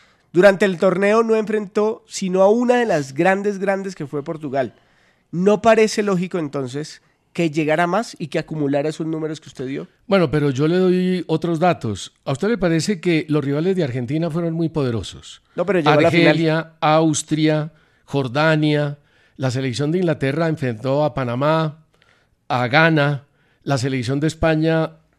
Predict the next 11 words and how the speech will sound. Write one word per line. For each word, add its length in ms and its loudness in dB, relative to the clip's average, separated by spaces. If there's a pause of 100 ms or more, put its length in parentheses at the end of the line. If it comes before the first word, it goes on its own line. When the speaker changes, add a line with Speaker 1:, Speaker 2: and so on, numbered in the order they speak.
(100)
Speaker 2:
enfrentó 840 0
a 580 -2
Cabo 280 -2
Verde, 600 0
por 200 -10
ejemplo. 720 -2 (460)
Enfrentó 960 -2
a 60 0
la 240 -4
selección 720 -6
de 1300 -4